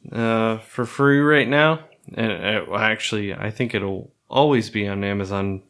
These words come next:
Prime for free because Amazon made this movie.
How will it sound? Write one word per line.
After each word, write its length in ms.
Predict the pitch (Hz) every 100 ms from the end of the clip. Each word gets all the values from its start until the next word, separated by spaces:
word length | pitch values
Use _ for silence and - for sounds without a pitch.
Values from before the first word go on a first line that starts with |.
| _
Prime 260 | - 110 104
for 180 | - 104
free 420 | - 113 110 - - - - - -
because 280 | - 113
Amazon 520 | 117 123 123 117 110 113
made 260 | 135 143
this 200 | 113 -
movie. 500 | 107 101 104 113 -